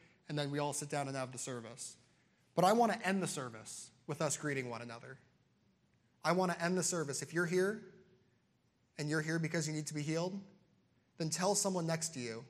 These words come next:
that God is faithful to heal you, that God has promised healing for you, that you have believed, you have trusted in him, and God is faithful to his word, that you have been healed,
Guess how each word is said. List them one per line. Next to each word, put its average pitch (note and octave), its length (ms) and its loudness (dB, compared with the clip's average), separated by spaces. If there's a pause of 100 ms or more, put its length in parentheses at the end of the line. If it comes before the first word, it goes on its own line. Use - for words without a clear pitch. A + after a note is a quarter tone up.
(460)
that E3 80 -4
God D#3+ 260 2
is D3 120 0
faithful C#3+ 520 -4 (180)
to - 80 -8
heal C#3 260 -2
you, A#2+ 240 -12 (640)
that D3+ 160 -2
God D3+ 240 6
has E3 120 2
promised E3 460 2
healing F3 340 2
for F#3 240 2
you, G3 320 0 (340)
that D#3+ 140 -4
you E3 160 2
have E3+ 200 2
believed, E3+ 540 4 (880)
you F3 140 2
have D#3+ 120 4
trusted F3+ 380 2
in E3+ 100 0
him, F3+ 340 -2 (640)
and D#3+ 120 -2
God D3+ 200 4
is D3 120 0
faithful D3+ 360 -2
to D3 140 -6
his C3 140 -4
word, B2+ 320 -6 (460)
that D#3 100 -4
you D#3 120 0
have E3 320 6
been F3+ 160 4
healed, F#3 400 -2